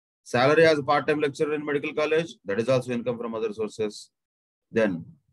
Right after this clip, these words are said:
interest on government securities, that is also income from other sources. Basically, he has, uh, other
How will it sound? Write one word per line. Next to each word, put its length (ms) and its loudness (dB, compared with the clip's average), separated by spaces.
interest 400 4
on 160 2
government 400 2
securities, 720 -4
that 120 2
is 80 4
also 240 2
income 300 -2
from 300 -4
other 240 0
sources. 600 -6
Basically, 580 2
he 60 2
has, 280 4
uh, 200 2
other 180 4